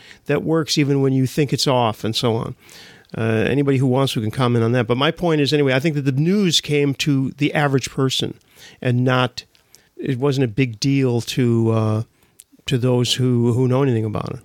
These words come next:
And, and, and the, the conference just di-, added some, uh, proof of concept, right?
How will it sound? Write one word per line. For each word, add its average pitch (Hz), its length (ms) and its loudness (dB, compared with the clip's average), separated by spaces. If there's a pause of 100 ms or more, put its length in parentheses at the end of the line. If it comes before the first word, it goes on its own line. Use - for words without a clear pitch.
(180)
And, 135 180 0
and, 147 240 0
and 143 320 2
the, 127 420 0
the 135 140 -2
conference 165 640 0 (360)
just - 280 0
di-, 233 360 0
added 147 380 2
some, 131 360 2
uh, 123 80 4
proof 156 200 0
of 139 80 -4
concept, - 520 0
right? 131 220 0